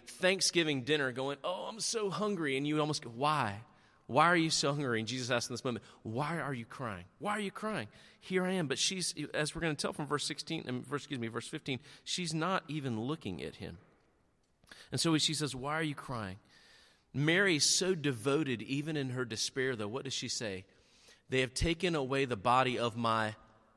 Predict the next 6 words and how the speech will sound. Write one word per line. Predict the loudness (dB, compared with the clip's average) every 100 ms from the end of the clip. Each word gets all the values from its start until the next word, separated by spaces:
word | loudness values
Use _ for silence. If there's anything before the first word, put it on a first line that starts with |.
| _
Lord." | -6 -2 -2 -2 -6 -16 _ _ _ _ _
She's | -2 0 0
devoted | 0 2 2 2 0
even | -2 -2 -2
in | -2 -2
despair. | -2 -2 -2 -4 -6 -8